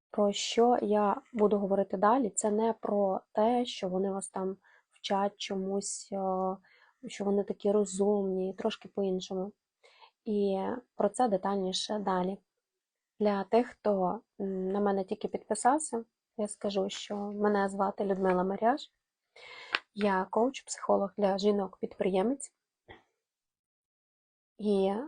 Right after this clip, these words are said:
е, моя тема — це допомагати, м, бізнес-жінкам, е,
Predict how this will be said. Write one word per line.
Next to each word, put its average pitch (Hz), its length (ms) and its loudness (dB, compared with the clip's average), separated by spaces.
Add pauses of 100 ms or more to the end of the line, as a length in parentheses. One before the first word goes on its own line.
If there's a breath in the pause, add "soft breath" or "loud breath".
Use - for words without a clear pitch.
(180)
е, 196 280 -8 (240)
моя 208 460 6
тема — 240 380 4
це 196 380 -2
допомагати, 202 720 -2 (220)
м, 190 380 -4
бізнес-жінкам, 202 800 0 (960 loud breath)
е, 202 260 -2